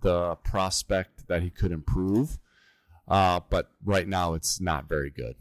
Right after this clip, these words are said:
Uh, and then Chris Reed, you know, I know the pedigree is there, Ohio State, all that. I'm unimpressed overall. I know he's got flexibility, which you want out of your swing, but I think that's really about all he has.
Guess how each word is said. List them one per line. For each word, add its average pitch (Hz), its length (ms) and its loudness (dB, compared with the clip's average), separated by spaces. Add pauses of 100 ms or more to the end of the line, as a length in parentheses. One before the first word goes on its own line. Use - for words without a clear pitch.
(200)
Uh, 104 260 4
and 123 120 2
then 117 240 0
Chris - 300 0
Reed, 170 340 0 (1040)
you 127 120 4
know, 139 380 2 (180)
I 123 120 0
know 139 180 2
the 139 100 0
pedigree 131 440 4
is 131 160 -2
there, 135 240 4
Ohio 113 300 2
State, 123 300 0
all 120 220 2
that. 113 300 2
I'm 113 320 0
unimpressed 107 600 0
overall. 101 600 4
I 104 100 0
know 101 160 0
he's 113 140 2
got 107 240 2
flexibility, 107 640 0
which 98 240 0
you 92 100 0
want 95 240 4
out 98 140 2
of 92 80 -8
your 92 100 -2
swing, 107 560 0
but 90 140 2
I 87 80 0
think - 220 0
that's 98 240 -4
really 98 240 2
about 90 240 2
all 90 180 2
he 90 80 -2
has. 80 460 -2